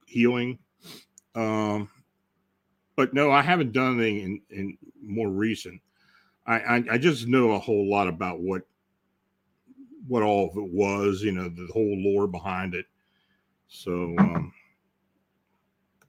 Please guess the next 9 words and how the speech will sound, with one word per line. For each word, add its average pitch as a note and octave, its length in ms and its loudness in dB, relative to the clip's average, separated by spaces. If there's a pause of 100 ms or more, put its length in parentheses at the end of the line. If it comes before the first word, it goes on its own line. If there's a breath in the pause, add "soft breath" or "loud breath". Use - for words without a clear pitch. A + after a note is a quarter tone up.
(1600)
I G2+ 80 0
know G#2+ 400 4 (120)
there A2 200 2
were G#2 120 0
people G#2 320 -2
in G2+ 80 -2
my F#2+ 160 -2
family G2 500 -2
that F2 240 -4